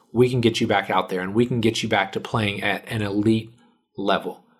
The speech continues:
You know, and Danny did. Danny played probably five more years after we started working together. I think three more in Columbus and then two in, uh, Portland. So Danny is a, an example. You know, again, Keelan, Dakota, Taya,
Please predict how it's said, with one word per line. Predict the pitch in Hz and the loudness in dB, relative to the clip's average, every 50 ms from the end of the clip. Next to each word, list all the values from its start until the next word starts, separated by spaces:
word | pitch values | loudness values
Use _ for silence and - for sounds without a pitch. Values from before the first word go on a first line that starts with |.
| _ _ _ _ _ _ _ - | _ _ _ _ _ _ _ -8
You | - 101 | -6 -4
know, | 107 135 143 - | -4 -4 -4 -2
and | 123 120 | 4 6
Danny | 135 151 156 151 143 | 6 8 8 6 6
did. | 147 165 131 - | 6 6 4 4
Danny | - 120 131 143 143 | 2 2 2 2 0
played | 143 - 143 135 131 127 123 123 | 0 2 4 6 6 6 4 2
probably | - 131 135 123 131 123 | 2 2 4 4 4 2
five | 120 - 139 135 135 131 | 4 4 4 4 4 4
more | 135 135 131 | 4 2 4
years | 127 127 135 - - - - - - _ _ _ _ _ _ _ - | 4 4 4 4 2 -2 -10 -14 -14 _ _ _ _ _ _ _ -2
after | 107 101 - - 117 | -2 -2 0 2 0
we | 110 | 2
started | 101 - 135 113 107 104 | 2 4 6 6 6 6
working | 101 101 98 - 95 | 4 2 0 0 -4
together. | 92 92 95 92 90 92 87 90 | -2 -2 -2 -2 -2 -2 -2 -2
I | 90 | -2
think | - 120 110 - | -2 -4 -6 -4
three | - - 139 139 | 2 4 6 6
more | 139 135 131 127 | 8 6 6 6
in | 127 120 | 4 2
Columbus | - - 131 123 127 131 139 135 - - | 0 2 2 4 4 4 2 2 0 -2
and | 110 107 | -4 -4
then | 101 101 98 | -4 -4 -4
two | - - 139 127 123 | -2 2 6 6 6
in, | 117 113 110 110 | 6 6 4 4
uh, | 107 107 104 101 | 4 2 2 0
Portland. | - - 127 117 - - - - - _ _ _ - - - _ _ _ - | 2 2 2 2 2 0 -10 -16 -18 _ _ _ -20 -20 -20 _ _ _ -6
So | - - 113 | -2 0 2
Danny | 107 127 131 135 135 123 | 4 4 6 6 6 6
is | 113 107 | 6 4
a, | 107 95 117 - - 120 | 4 2 0 -4 -2 -2
an | 113 | 0
example. | 110 101 101 104 101 95 95 - 92 92 - _ _ _ _ - | 0 0 0 -2 -2 -2 -2 -2 -4 -6 -6 _ _ _ _ -10
You | - 110 104 | -8 -8 -6
know, | 101 101 | -6 -4
again, | 107 131 139 117 95 - | 2 2 2 2 2 -4
Keelan, | - - - 170 151 123 104 95 90 - - - - - _ _ - | -4 2 4 4 6 6 4 0 -2 -6 -14 -20 -20 -20 _ _ -6
Dakota, | - 117 - - 147 139 131 117 92 - - | -6 -4 0 4 6 6 8 6 4 2 -2
Taya, | - - 143 135 117 98 - | -2 2 4 4 4 2 0